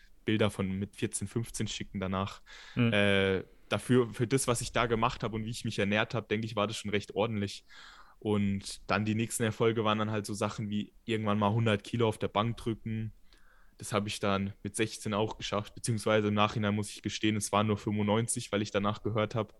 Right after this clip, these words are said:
Speaker 1: wie der Chef aus dem Gym mit einem geredet hat, dass die Stange, und hat dann halt auf die gezeigt, mit der ich die hundert gedrückt hab, die einzige im Studio ist, die fünfzehn wiegt.
Speaker 2: Oh.
Speaker 1: Die Freude war riesig. <laughs> Nee,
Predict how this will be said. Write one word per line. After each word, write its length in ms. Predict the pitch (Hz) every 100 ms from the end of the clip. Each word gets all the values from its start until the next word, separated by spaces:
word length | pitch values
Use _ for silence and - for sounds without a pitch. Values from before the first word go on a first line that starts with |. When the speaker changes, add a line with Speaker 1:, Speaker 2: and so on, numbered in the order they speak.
| - - - -
Speaker 1:
wie 140 | 107
der 180 | 107 101
Chef 280 | 101 117 117
aus 160 | 107 -
dem 100 | 107
Gym 180 | 113
mit 140 | 113 -
einem 180 | 101 104
geredet 380 | 101 110 107
hat, 260 | 123 107 - - - -
dass 260 | 110 - -
die 140 | 127
Stange, 420 | - 107 110 117
und 140 | 107 107
hat 120 | 107
dann 140 | 107
halt 160 | 107 98
auf 140 | 98
die 180 | - 113
gezeigt, 540 | 110 - 110 110 -
mit 160 | 104 101
der 80 | 104
ich 160 | 110
die 160 | - 107 -
hundert 380 | 113 120 107 -
gedrückt 400 | 104 107 110 -
hab, 180 | 107 -
die 100 | 95
einzige 380 | 104 107 107
im 60 | 107
Studio 300 | - 113 107
ist, 140 | -
die 40 | -
fünfzehn 560 | - 127 - - 123
wiegt. 320 | 127 131 - - - - -
Speaker 2:
Oh. 140 | 113 92 -
Speaker 1:
Die 60 |
Freude 400 | - - 120 120
war 180 | 113 113
riesig. 600 | 135 139 127 139 - - - - - -
<laughs> 640 | 139 - - - - - -
Nee, 280 | 117 117